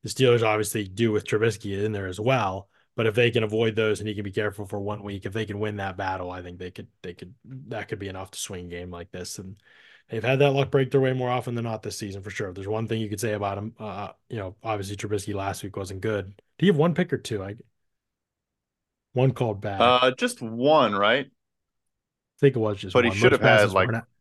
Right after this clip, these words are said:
Speaker 1: yeah.
Speaker 2: yeah, he should have
Speaker 1: Okay.
Speaker 2: had, he could have had three or four, but I think only one got picked off.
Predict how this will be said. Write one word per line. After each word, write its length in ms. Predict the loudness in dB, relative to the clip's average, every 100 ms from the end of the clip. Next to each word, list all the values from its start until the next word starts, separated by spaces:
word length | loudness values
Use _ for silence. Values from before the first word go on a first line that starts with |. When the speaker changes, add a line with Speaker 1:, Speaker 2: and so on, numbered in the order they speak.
| _ -8
Speaker 1:
yeah. 220 | -8 -8 -14 _ _ _ _ _ _ _ 0
Speaker 2:
yeah, 240 | 2 2
he 60 | -2
should 160 | 2
have 100 | 6
Speaker 1:
Okay. 80 | 6
Speaker 2:
had, 120 | 6
he 100 | 4
could 180 | 4 4
have 100 | 6
had 140 | 4
three 220 | 2 0 0
or 60 |
four, 320 | 0 -2 -2 -10
but 160 | 0 4
I 20 |
think 120 | 6
only 160 | 4 4
one 220 | 4 4
got 180 | 4 2
picked 220 | -2 -4
off. 240 | -8 -8